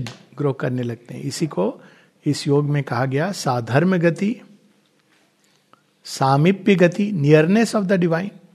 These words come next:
जो महसूस होने लगती है, सालोक्य गति, same status as the divine।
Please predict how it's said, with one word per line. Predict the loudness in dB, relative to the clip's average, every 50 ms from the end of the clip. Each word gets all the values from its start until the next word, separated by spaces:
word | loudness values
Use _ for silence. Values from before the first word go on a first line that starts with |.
| _ _ -8
जो | -6
महसूस | -4 -2 -2 -4 -2 -4 -6 -6 -4
होने | -6 -6 -4
लगती | -4 -6 -6 -8 -8 -10 -8
है, | -8 -10 -12 _ -20 _ _ _ _ _ _ _ _
सालोक्य | -10 0 2 4 6 6 8 10 8 8 8 6 2 2 4
गति, | 6 4 2 2 -4 -12 -12 -12 -20 -20 _ _ _ _ _ _ _
same | -4 4 6 8 8 10 8 6 6 6
status | 6 6 8 8 6 4 6
as | 2 2
the | 2 2 0 0
divine। | 0 -2 -4 -8 -12